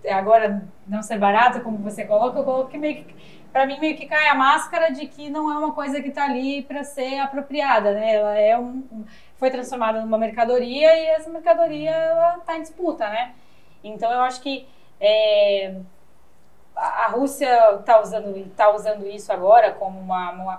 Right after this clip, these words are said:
como uma munição nessa guerra, como uma forma de, de uma arma nessa guerra,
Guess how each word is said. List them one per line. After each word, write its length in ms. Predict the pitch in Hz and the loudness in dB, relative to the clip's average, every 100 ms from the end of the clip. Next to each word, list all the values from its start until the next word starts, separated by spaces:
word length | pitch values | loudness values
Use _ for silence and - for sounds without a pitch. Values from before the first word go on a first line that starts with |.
| - | -12
como 260 | - 190 190 | -10 -10 -10
uma 640 | 185 175 170 165 160 160 - | -10 -8 -8 -8 -10 -12 -10
munição 580 | 220 226 196 294 349 339 | -10 -10 -6 4 4 4
nessa 320 | 262 - 208 | 0 0 -2
guerra, 380 | 214 269 330 277 | 2 4 4 0
como 220 | 240 233 | -4 -2
uma 140 | 220 | -2
forma 380 | 214 240 262 233 | 0 0 0 -2
de, 240 | 185 202 196 | -6 -12 -16
de 280 | - - 190 | -18 -20 -12
uma 160 | 214 226 | -2 0
arma 260 | 240 240 | 0 0
nessa 260 | 220 208 202 | -6 -8 -8
guerra, 420 | 208 277 349 359 | -2 0 0 -4